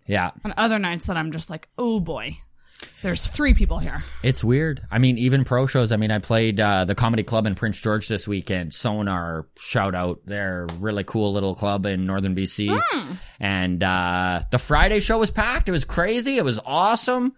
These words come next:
Speaker 2: Yeah.
Speaker 1: And then Saturday, almost nobody.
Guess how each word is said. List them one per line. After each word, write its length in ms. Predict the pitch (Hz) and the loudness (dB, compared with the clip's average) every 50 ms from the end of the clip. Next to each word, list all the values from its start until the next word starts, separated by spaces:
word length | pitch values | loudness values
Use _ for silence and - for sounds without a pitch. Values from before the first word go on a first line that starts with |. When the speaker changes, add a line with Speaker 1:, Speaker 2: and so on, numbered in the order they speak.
| - - - | -10 -4 2
Speaker 2:
Yeah. 240 | 254 269 247 196 - - 185 | 4 4 4 4 2 0 0
Speaker 1:
And 160 | 143 156 160 | 0 2 2
then 200 | 170 165 160 156 | 2 2 0 0
Saturday, 1080 | 135 - - 180 165 175 180 180 175 175 170 170 170 170 165 170 170 165 160 156 143 139 - _ _ _ - - - _ _ - _ - - 127 110 | -2 -2 0 2 2 2 2 2 0 0 -2 0 0 0 2 2 2 2 2 2 0 0 -6 _ _ _ -20 -20 -20 _ _ -20 _ 0 0 2 4
almost 460 | 139 139 151 156 160 156 156 143 - 151 | 4 4 4 4 4 4 2 2 0 0
nobody. 1000 | 147 147 147 143 139 135 139 147 147 143 143 139 139 139 139 139 135 127 - | 0 2 2 4 4 4 4 4 2 2 2 2 2 0 0 0 -2 -2 -6